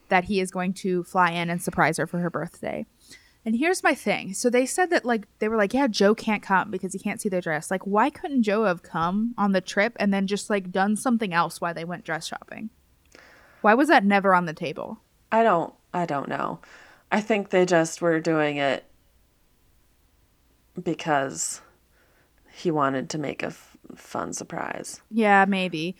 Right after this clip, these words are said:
Speaker 2: I
Speaker 1: I don't
Speaker 2: don't
Speaker 1: know,
Speaker 2: know,
Speaker 1: but if
Speaker 2: but
Speaker 1: I
Speaker 2: it's
Speaker 1: were
Speaker 2: like
Speaker 1: Ken-, if I were Kendra and I would, and I, and she seemed to, like, really want, be, like, upset that they weren't gonna be able to spend her birthday together, I'd be like,
Speaker 2: Mm-hmm.
Speaker 1: "No, why don't you come and just, like, you can go hang out with John David, uh, while we're dress shopping."
Speaker 2: Yeah,
Speaker 1: Like,
Speaker 2: I mean,
Speaker 1: it's my
Speaker 2: all the
Speaker 1: birthday.
Speaker 2: dudes go anyway, like.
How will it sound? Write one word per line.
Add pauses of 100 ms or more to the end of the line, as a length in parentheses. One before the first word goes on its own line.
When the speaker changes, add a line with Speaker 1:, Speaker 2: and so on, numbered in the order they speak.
Speaker 2:
I
Speaker 1:
I
don't
Speaker 2:
don't
Speaker 1:
know,
Speaker 2:
know,
Speaker 1:
but
if
Speaker 2:
but
Speaker 1:
I
Speaker 2:
it's
Speaker 1:
were
Speaker 2:
like (100)
Speaker 1:
Ken-,
if
I
were
Kendra
and
I
would,
and
I,
and
she
seemed
to,
like,
really
want,
be,
like,
upset
that
they
weren't
gonna
be
able
to
spend
her
birthday
together,
I'd
be
like,
Speaker 2:
Mm-hmm. (320)
Speaker 1:
"No,
why
don't
you
come
and
just,
like,
you
can
go
hang
out
with
John
David,
uh, (480)
while
we're
dress
shopping."
Speaker 2:
Yeah,
Speaker 1:
Like,
Speaker 2:
I
mean,
Speaker 1:
it's
my
Speaker 2:
all
the
Speaker 1:
birthday.
Speaker 2:
dudes
go
anyway,
like.